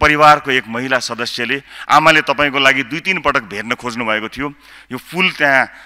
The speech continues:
तपाईँलाई दिन चाहनु भएको थियो, त्यो फुल म तपाईँलाई दिन्छु" भन्नुभयो। त्यो ओइलाएको फुल उहाँले मेरो हातमा हालिदिनु भयो।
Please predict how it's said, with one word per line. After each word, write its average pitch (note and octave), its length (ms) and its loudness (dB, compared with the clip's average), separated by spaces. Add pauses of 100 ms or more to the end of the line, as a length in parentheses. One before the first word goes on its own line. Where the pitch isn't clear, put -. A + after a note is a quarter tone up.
(140)
तपाईँलाई C3+ 280 0
दिन C#3 240 -2
चाहनु A#2+ 360 0
भएको G#2+ 240 -4
थियो, B2+ 320 -10 (480)
त्यो C3+ 80 -10
फुल C3+ 240 -8
म B2+ 80 -4
तपाईँलाई A#2+ 340 -2
दिन्छु" G#2+ 280 -12
भन्नुभयो। G2 360 -8
त्यो C#3 220 -12
ओइलाएको D3 500 2
फुल B2 220 -8
उहाँले G2+ 240 -2
मेरो G2 220 -8
हातमा F2 340 -6
हालिदिनु E2+ 300 -12
भयो। D#2+ 220 -18